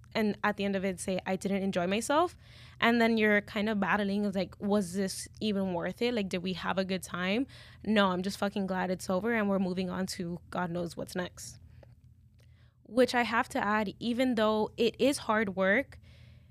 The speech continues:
it doesn't mean that you have to live, which I have to add, even though it's hard work, it doesn't mean you have to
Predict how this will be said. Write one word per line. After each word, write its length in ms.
it 120
doesn't 340
mean 460
that 140
you 120
have 280
to 460
live, 720
which 320
I 160
have 260
to 200
add, 320
even 300
though 200
it's 160
hard 320
work, 420
it 200
doesn't 380
mean 420
you 140
have 300
to 540